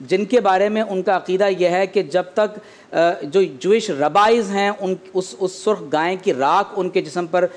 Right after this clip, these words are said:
नहीं मली जाएगी, वो पाक नहीं होंगे। मैं उसका जिक्र अभी आगे करता हूँ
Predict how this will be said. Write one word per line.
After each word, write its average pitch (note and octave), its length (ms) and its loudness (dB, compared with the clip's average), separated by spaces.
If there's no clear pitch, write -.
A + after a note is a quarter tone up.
नहीं E3 300 0
मली F3 240 2
जाएगी, E3 360 2
वो E3+ 120 0
पाक E3 360 0
नहीं F3 100 -4
होंगे। E3+ 180 -2
मैं E3+ 100 -2
उसका E3 160 -2
जिक्र D3+ 220 0
अभी D3+ 160 2
आगे C#3+ 200 0
करता D3 280 -2
हूँ E3 100 -2